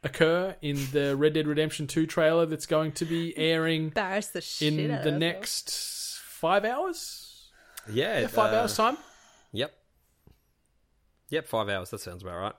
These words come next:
Speaker 3: That's how
Speaker 1: Mm.
Speaker 3: math works. Yep. One A M on, uh, Thursday. It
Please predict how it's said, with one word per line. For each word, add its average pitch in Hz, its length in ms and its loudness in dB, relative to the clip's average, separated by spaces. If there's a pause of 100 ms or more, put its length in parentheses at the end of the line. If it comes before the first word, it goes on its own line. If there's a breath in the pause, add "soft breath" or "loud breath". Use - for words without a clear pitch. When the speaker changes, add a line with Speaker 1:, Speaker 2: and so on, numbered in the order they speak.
(140)
Speaker 3:
That's 127 160 -2
how 107 80 0
Speaker 1:
Mm. 92 40 0
Speaker 3:
math 110 180 -4
works. 101 380 -4
Yep. 92 220 -4 (340)
One 139 160 6
A 131 60 8 (100)
M 95 260 -2 (800)
on, 101 220 -4
uh, 90 180 -4
Thursday. 87 400 -6 (160)
It 87 120 -18